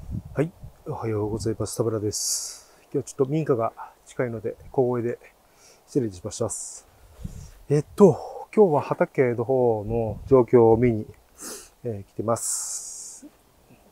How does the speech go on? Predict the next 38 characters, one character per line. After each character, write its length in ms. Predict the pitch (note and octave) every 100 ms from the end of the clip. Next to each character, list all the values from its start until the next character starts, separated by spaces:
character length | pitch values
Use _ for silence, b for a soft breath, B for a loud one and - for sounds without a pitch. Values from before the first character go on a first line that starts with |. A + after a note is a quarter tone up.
| _
こ 80 | -
っ 60 | F3+
ち 120 | - F3+
側 260 | F3+ F3
が 220 | D#3+ D#3+ D3+
盛 240 | D3+ D3
岡 220 | C#3+ D3
ネ 120 | A#2+
ギ 60 | G2 -
で、 200 | A2+ F#2 - _ b b b -
こ 60 | -
っ 20 |
ち 120 | -
側 220 | D3 C#3+ C3
が 160 | C3 - B B _ b b b b b
在 220 | - C3
来 100 | B2+
フ 100 | B2
ル 120 | A2+
ー 20 | -
ツ 120 | -
に 60 |
な 60 | -
っ 40 |
て 100 | _ -
ま 60 |
す 160 | - C3
ね。 280 | D3 D3+ D3+
も 200 | E3+ C#3+
う 40 |
だ 140 | D3+
い 80 | E3+
ぶ、 200 | E3 F3+ - B B B B B B B
あ 120 | C#3+
ぜ 120 | D#3 A3
も 120 | E3
も 360 | C#3+ E3
う 20 | A#2